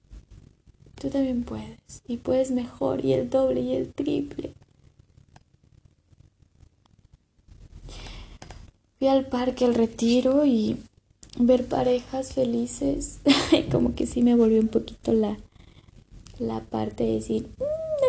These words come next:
quiero, porque ellos sí pueden y yo no puedo".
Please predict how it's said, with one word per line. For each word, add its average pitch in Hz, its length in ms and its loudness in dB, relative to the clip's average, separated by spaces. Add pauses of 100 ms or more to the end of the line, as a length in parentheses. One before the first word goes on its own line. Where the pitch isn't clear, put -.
(120)
quiero, 480 680 2
porque 339 300 2
ellos 349 160 2
sí 339 100 4
pueden 311 460 4
y 277 120 4
yo 277 80 2
no 277 140 0
puedo". 240 480 -2